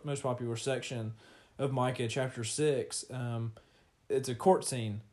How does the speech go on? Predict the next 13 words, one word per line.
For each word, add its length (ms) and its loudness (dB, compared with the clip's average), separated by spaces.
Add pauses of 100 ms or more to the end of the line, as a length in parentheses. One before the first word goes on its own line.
(360)
Um, 440 0
and 140 0
in 140 4
that 200 4
court 280 2
scene, 420 -2
you 120 -4
have 380 0
Yahweh 460 4
saying, 520 -2
"Hey, 420 4
you 120 -6
know, 260 -2